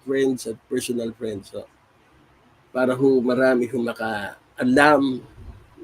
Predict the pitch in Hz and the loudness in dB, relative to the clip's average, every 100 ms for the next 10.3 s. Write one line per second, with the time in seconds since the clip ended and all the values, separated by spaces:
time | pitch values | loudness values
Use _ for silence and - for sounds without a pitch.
0 | - 110 - 117 110 - _ 117 107 117 | -14 -14 -8 -6 -6 -10 _ -10 -6 -4
1 | 113 101 104 - - - 101 - - - | -4 -6 -12 -14 -18 -16 -16 -16 -16 -18
2 | - - _ _ - - - 120 127 120 | -18 -20 _ _ -20 -20 -16 -4 2 2
3 | 131 123 127 143 113 98 117 110 107 107 | 4 0 2 -2 -2 -6 -4 -4 -4 -8
4 | 95 95 - _ _ _ _ _ _ _ | -8 -10 -18 _ _ _ _ _ _ _
5 | _ _ _ _ _ _ - 139 151 151 | _ _ _ _ _ _ 0 6 8 8
6 | 147 135 139 135 135 139 139 120 - 135 | 8 6 4 4 2 2 0 -2 -4 2
7 | 143 131 123 117 107 - _ - _ _ | 4 6 4 2 -2 -6 _ -20 _ _
8 | _ _ _ _ _ _ _ _ _ _ | _ _ _ _ _ _ _ _ _ _
9 | _ 131 139 143 147 131 135 131 131 131 | _ 2 4 6 4 2 2 0 0 2
10 | 131 131 127 | 4 4 4